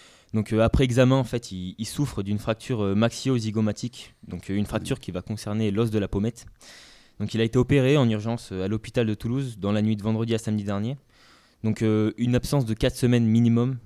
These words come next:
pour retrouver un état stable et six semaines pour que l'os, euh, se consolide, en fait. Donc forcément, c'est, c'est un coup dur pour les Bleus, euh, qui perdent un, un taulier. Euh, Antoine Dupont, en fait, il, il bénéficie d'une image qui va au-delà du rugby, on le sait tous. C'est lui qui, qui ramène les gens, c'est lui qui,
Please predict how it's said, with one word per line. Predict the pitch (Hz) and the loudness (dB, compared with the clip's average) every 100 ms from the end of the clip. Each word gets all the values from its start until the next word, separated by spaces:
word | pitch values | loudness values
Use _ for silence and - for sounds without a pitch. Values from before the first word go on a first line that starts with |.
| - 110 | -10 -4
pour | 110 | -2
retrouver | 113 123 120 | -2 0 2
un | |
état | 120 117 | 2 -2
stable | - 139 127 - | -2 -2 -2 -2
et | 131 | -4
six | 139 - | -4 -6
semaines | - 110 123 113 | -6 -2 0 -2
pour | - 98 | -2 -4
que | - | 0
l'os, | 113 110 92 | 0 0 -4
euh, | 90 | -6
se | - 107 | -6 -6
consolide, | 113 113 110 98 | -4 -4 -4 -4
en | |
fait. | 87 85 - - - - - - - | -8 -12 -14 -20 -20 -20 -20 -18 -8
Donc | 104 | -2
forcément, | 110 - 113 117 | -2 0 2 0
c'est, | - 82 80 | -2 -6 -4
c'est | 104 | -2
un | 107 | -2
coup | 120 | 0
dur | 113 123 | 0 0
pour | - 104 | 0 -4
les | 98 | -2
Bleus, | 104 | -2
euh, | 113 85 78 - - | -2 -2 -6 -12 -12
qui | 101 | -2
perdent | 117 104 | 0 0
un, | 95 - | -2 -6
un | 107 | -6
taulier. | - 120 110 123 _ _ - - _ - | 0 0 0 -6 _ _ -20 -20 _ -8
Euh, | 98 95 95 | -4 -2 -2
Antoine | 104 113 104 | -2 0 -2
Dupont, | 101 120 | 0 -2
en | |
fait, | 117 110 92 | -2 -4 -6
il, | 82 85 90 | -6 -6 -8
il | 107 | -2
bénéficie | 113 113 113 123 | 2 2 0 -4
d'une | 113 107 | 0 2
image | 117 120 | 0 0
qui | 98 | -4
va | 101 | -2
au-delà | 113 120 123 | 0 0 0
du | 117 | 0
rugby, | 107 110 120 | -2 -2 -2
on | 110 | -2
le | |
sait | - 104 | -2 -4
tous. | 120 | -4
C'est | - 104 | 0 0
lui | 110 | 0
qui, | 107 98 92 87 | -2 -4 -4 -4
qui | 110 | -2
ramène | 101 113 113 | 2 4 4
les | 110 | 4
gens, | 110 117 | 2 0
c'est | - 104 | -2 -4
lui | 104 | -4
qui, | - 95 92 87 | -6 -6 -6 -8